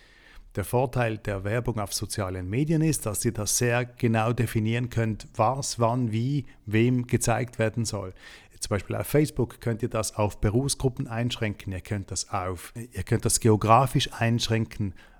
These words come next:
wem das gezeigt werden soll. Ihr könnt das zeitlich einschränken. Ihr könnt festlegen, zu welches Budget ihr ausgeben wollt pro Tag oder insgesamt für eine Kampagne,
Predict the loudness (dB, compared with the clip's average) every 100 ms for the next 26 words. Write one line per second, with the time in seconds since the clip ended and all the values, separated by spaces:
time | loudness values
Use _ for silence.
0 | -2 6 6 6 2 2 2 2 0 -2
1 | -2 0 0 -2 -2 -2 -6 -4 -4 -4
2 | -2 0 0 -2 -4 -4 -4 -4 -4 -8
3 | -8 -12 -12 -16 -20 -20 -12 -6 0 0
4 | 2 2 2 2 2 2 0 -2 -2 -2
5 | -2 -2 0 -2 0 0 0 4 4 4
6 | 2 2 4 4 4 4 4 2 2 2
7 | -2 -4 0 0 0 0 2 2 0 0
8 | -2 -2 0 0 -2 -4 -6 2 2 2
9 | 0 0 -2 0 0 2 2